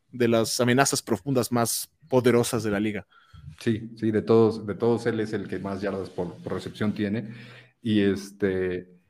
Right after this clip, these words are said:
Speaker 2: y sí, o sea, justo la, de la, no quedó tan alto en la temporada pasada porque, pero no jugó toda la temporada, ¿no? O sea, ya ha demostrado físicamente lo que trae, como decías hace rato, que A J Brown es un tanquecito.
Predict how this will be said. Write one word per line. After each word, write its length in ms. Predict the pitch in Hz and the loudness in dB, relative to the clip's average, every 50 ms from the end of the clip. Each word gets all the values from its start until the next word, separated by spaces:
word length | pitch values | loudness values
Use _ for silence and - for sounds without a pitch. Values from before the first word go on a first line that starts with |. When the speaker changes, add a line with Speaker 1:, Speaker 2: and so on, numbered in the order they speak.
| _ _ _ _ _ _ _ - | _ _ _ _ _ _ _ -4
Speaker 2:
y 360 | - 113 110 107 104 101 98 | 0 2 2 4 4 2 2
sí, 240 | - - 113 110 - | 2 2 0 0 0
o 80 | - 104 | -4 0
sea, 160 | - 135 120 | 4 4 4
justo 500 | 117 - 156 143 151 156 175 160 135 - | 6 6 6 6 8 8 8 8 8 6
la, 180 | 123 123 120 113 | 4 2 2 2
de 160 | 110 120 120 | 2 2 2
la, 200 | 123 120 117 123 | 4 2 2 0
no 340 | 139 123 - 143 139 143 143 | -4 -4 -2 2 2 4 4
quedó 220 | - 175 160 151 | 6 4 4 4
tan 220 | 160 165 147 139 131 | 4 2 2 2 2
alto 440 | 131 123 127 127 135 165 170 - | 0 0 0 0 0 0 0 -2
en 100 | 113 107 | -2 -2
la 200 | 98 98 98 98 | -2 -2 -2 -2
temporada 420 | - 107 98 101 101 113 120 120 120 | -2 -2 -2 2 2 4 4 2 2
pasada 600 | 101 90 - 120 110 120 143 185 196 - - - - - - _ - - - | 0 -2 0 0 0 0 0 -2 -4 -8 -16 -20 -20 -20 -20 _ -20 -8 -2
porque, 1080 | - 104 101 101 95 - - 98 95 92 92 95 95 95 92 92 95 92 92 - _ _ _ _ _ _ _ _ _ _ | 0 0 2 0 -2 -2 -2 -2 -2 0 -2 -2 -2 -2 -2 -4 -4 -6 -8 -10 _ _ _ _ _ _ _ _ _ _
pero 160 | - 113 120 | -4 -4 0
no 140 | 113 131 135 | 4 4 4
jugó 260 | 123 - 139 131 120 | 4 4 2 2 2
toda 180 | 120 135 131 123 | 4 4 4 4
la 140 | 117 95 - | 2 2 -2
temporada, 560 | - 92 90 87 - - 101 101 90 78 - | -2 -6 -6 -4 -4 -4 -2 -4 -4 -6 -6
¿no? 200 | - 107 123 156 | -6 -6 -6 -6
O 80 | - | -6
sea, 420 | 120 - - 123 117 110 101 98 - - - - - - - - | -6 -4 -2 -2 0 -2 -4 -6 -8 -16 -20 -20 -20 -20 -6 2
ya 220 | 110 123 127 131 | 4 6 6 8
ha 60 | 135 | 6
demostrado 760 | 139 131 120 104 98 - - 110 110 113 117 113 104 98 - | 4 2 2 0 -2 -2 0 0 2 4 4 2 2 0 -2
físicamente 600 | - 113 104 120 117 - 98 98 104 104 104 110 | -4 -4 -4 -4 -2 -2 -2 0 0 0 0 0
lo 140 | 101 92 87 | 0 0 -2
que 120 | - 87 | -4 -8
trae, 420 | 87 - 98 98 107 139 151 139 - | -6 -4 -2 -2 -2 -2 -4 -8 -12
como 220 | - 92 95 90 | -12 -10 -10 -10
decías 280 | 90 92 - 110 104 - | -10 -6 -6 -6 -4 -4
hace 220 | 110 - - 117 | -6 -6 -4 -2
rato, 280 | 107 104 101 - 139 117 | -2 -2 -2 -2 -4 -6
que 60 | 98 | -6
A 360 | 90 _ _ _ - 92 92 92 | -10 _ _ _ -14 -14 -12 -10
J 100 | - 95 92 | -10 -8 -6
Brown 180 | 95 95 95 95 | -4 -4 -6 -6
es 120 | 92 - | -8 -12
un 80 | 101 95 | -12 -8
tanquecito. 640 | - 92 85 - 90 - - 98 - - - - | -8 -10 -8 -10 -14 -14 -14 -14 -10 -10 -10 -10